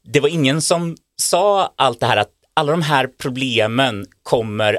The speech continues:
att ske, så här måste ni navigera framåt, utan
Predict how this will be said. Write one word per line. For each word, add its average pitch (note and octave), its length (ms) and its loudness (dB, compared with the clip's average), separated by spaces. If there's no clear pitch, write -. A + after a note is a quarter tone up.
att - 140 -4
ske, A2+ 520 -2
så - 200 -2
här C3 300 0
måste C#3 480 -2
ni G#2+ 280 -4
navigera G#2 920 -2
framåt, B2+ 760 0
utan C3 340 0